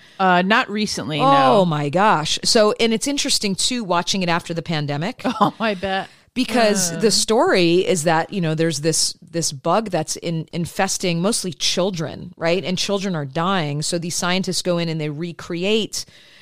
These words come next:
Speaker 2: with, like, similar D N A or whatever. They create this clone that's supposed to overtake
Speaker 1: Uh-huh.
Speaker 2: the bugs that
Speaker 1: Yes,
Speaker 2: are killing.
Speaker 1: yes, yes.
Speaker 2: And then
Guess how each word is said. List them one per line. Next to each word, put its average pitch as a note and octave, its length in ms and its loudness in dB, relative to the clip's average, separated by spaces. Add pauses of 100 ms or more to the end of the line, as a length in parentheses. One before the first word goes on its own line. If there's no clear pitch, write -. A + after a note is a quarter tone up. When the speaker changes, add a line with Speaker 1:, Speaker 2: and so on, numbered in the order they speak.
(120)
Speaker 2:
with, F3 420 -6
like, D#3 160 -2
similar F#3 420 0
D E3 220 0
N D#3 120 0
A E3 200 4
or D#3 80 2
whatever. D3+ 320 -2
They D3+ 140 -2
create F3+ 440 0
this - 160 -2
clone F3+ 380 -2
that's D3+ 160 -4
supposed - 220 -4
to - 180 -4
overtake E3 1000 2 (220)
Speaker 1:
Uh-huh. F3 340 -8
Speaker 2:
the F#3 80 2
bugs E3 360 2
that D#3+ 140 6
Speaker 1:
Yes, D3+ 120 6
Speaker 2:
are D3 180 2
killing. G#3 340 4
Speaker 1:
yes, C#4+ 180 -8
yes. E3+ 400 -6
Speaker 2:
And A3+ 160 6
then G#3 160 4